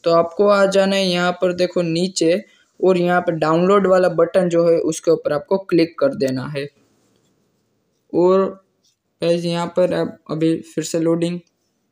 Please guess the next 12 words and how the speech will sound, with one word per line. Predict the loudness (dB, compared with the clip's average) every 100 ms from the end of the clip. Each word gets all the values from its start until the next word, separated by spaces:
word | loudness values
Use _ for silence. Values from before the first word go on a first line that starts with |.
| _ _ _ _ _ _ _ _ _ _ _ _ _ _ _ _ _ _ _ _ _ _ _ _ _ _ _ _ _ _ _ _ _ _ _ _ _ -6
गाइस | -4
लोडिंग | 0 0 2 0
हो | 0
जाने | -2 -4
के | -4
बाद | -4
यहाँ | -4 -2 -2
पे | -2
फिर | -4
से | -6 -4
ऐसा | -4 -2
मिलेगा | -2 -2 -2 -4